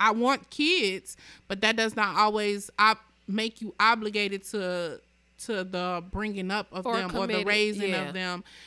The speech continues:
Speaker 1: You just say, "I want kids." Nowhere did you say you wanna be a father, and a father is, is a role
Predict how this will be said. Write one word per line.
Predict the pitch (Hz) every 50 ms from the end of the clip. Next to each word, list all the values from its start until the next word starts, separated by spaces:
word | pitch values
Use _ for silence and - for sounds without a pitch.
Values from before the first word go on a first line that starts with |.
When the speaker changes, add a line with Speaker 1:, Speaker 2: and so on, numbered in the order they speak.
| - - -
Speaker 1:
You | 214 262
just | 277 311 330 -
say, | 302
"I | 277 269
want | 262 262 254 262 -
kids." | - 320 339 349 277 196 104 - - -
Nowhere | 214 214 214 240 262 262
did | 254 247 240 240
you | 240
say | 233 - 233
you | 240 240
wanna | 233 233 226 214
be | 202 214 208
a | 190
father, | 185 - - 226 233 254 269 247 233 214
and | 202 196
a | 190
father | 185 - 226 226 247 240 233 220 214 196 165 -
is, | - 202 202 196 196 196 - _ -
is | - 202 196
a | 196 190
role | 180 185 185 202 240 262 277 254 214 196 185 185 190 220 226